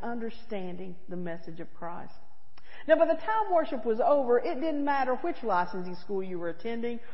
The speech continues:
or whether you had just dropped in for a presentation of worship. You knew that you were in the presence of God with fellow Christians along the same journey. Each person left that room that night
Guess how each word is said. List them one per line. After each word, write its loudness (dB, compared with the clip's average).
or 8
whether 2
you 4
had 0
just -2
dropped 4
in 0
for 2
a 2
presentation 0
of -4
worship. -2
You 0
knew 0
that 0
you -2
were -2
in -2
the -2
presence -4
of -4
God -2
with -4
fellow -2
Christians -4
along -2
the -4
same -2
journey. -4
Each 0
person 2
left 0
that 2
room 0
that 0
night 0